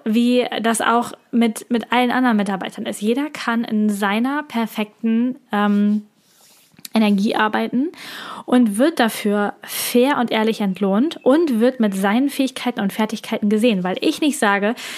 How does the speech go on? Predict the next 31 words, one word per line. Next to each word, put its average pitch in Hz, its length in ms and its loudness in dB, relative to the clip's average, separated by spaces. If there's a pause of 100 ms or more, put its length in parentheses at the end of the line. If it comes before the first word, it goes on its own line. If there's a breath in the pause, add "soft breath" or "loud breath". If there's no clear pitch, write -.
(220 loud breath)
dass 208 300 0
ich 294 220 2
die 247 100 2
volle 220 240 0
Expertise 190 640 -2
habe 185 340 -2 (380 loud breath)
und 220 220 2
so 254 80 6
muss 277 160 2
das 233 100 0
jetzt 220 220 -2
gemacht 247 300 0
werden. 202 260 -10 (400 loud breath)
Als 233 160 0
wir 277 80 2
zum 240 160 0
Beispiel 226 480 0 (100)
die 220 120 -2
Verkäufer 247 520 -2
mit 220 140 -2
reingenommen 208 580 -2
haben, 196 220 -2
also 208 200 0
ich 202 140 -4
habe 190 120 -4 (420)
noch 202 260 -4
nie 220 260 6
mit 240 180 2
professionellen 220 720 2
Verkäufern 220 500 -2
gearbeitet. 196 600 -2